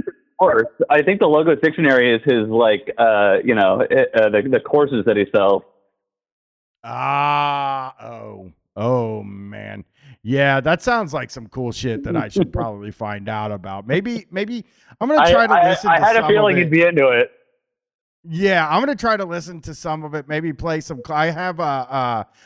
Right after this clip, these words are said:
Speaker 2: I already recorded this week's Shocktober, uh, Shocktober, uh, Street Fight. So, 'cause I didn't wanna work on Thanksgiving. Uh, but the week after that, I have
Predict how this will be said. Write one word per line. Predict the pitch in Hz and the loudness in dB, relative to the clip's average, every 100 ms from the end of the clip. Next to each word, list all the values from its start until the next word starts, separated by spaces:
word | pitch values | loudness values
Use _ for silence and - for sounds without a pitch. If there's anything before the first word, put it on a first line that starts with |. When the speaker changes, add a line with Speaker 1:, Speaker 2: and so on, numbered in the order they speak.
| - | -2
Speaker 2:
I | |
already | 202 208 | 2 2
recorded | 147 - 156 139 113 | -2 -2 -2 -2 -6
this | 131 - | -8 -6
week's | 127 110 - | -8 -8 -8
Shocktober, | 123 104 - 110 101 98 - | -8 -8 -6 -6 -6 -8 -4
uh, | 143 | -4
Shocktober, | - - 98 110 90 95 | -4 -14 -16 -16 -18 -12
uh, | 127 120 107 98 92 _ _ - | -6 -6 -6 -10 -14 _ _ -16
Street | - 156 131 | -6 -6 -6
Fight. | 110 98 - | -10 -12 -12
So, | 135 110 104 95 _ _ _ - | -8 -6 -6 -8 _ _ _ -6
'cause | 147 | -4
I | |
didn't | 127 123 | -2 -4
wanna | 117 113 | -8 -10
work | 113 | -12
on | 113 104 | -12 -12
Thanksgiving. | 110 98 120 110 95 87 _ _ _ | -14 -12 -12 -10 -12 -18 _ _ _
Uh, | 123 123 113 | -6 -4 -4
but | 110 151 131 120 - | -4 -2 -2 -4 -6
the | |
week | 139 160 156 | -4 -2 0
after | 139 - 170 | -2 -2 -2
that, | 170 170 180 | 0 0 -2
I | 131 139 | -2 -2
have | 131 127 113 | 0 -4 -6